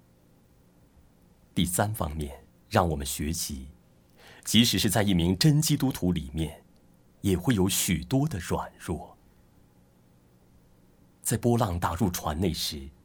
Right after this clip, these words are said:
门徒们的反应就是如此很清楚的证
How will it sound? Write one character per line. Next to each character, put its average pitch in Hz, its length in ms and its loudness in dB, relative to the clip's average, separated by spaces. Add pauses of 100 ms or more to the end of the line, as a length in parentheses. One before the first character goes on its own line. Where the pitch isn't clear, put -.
(320)
门 127 200 6
徒 175 160 0
们 131 140 2
的 113 80 0
反 76 320 -2
应 87 220 2 (240)
就 160 120 4
是 120 160 4
如 101 220 4
此 175 220 2
很 71 260 -2
清 170 340 4
楚 85 240 -2
的 80 120 -6
证 98 260 -2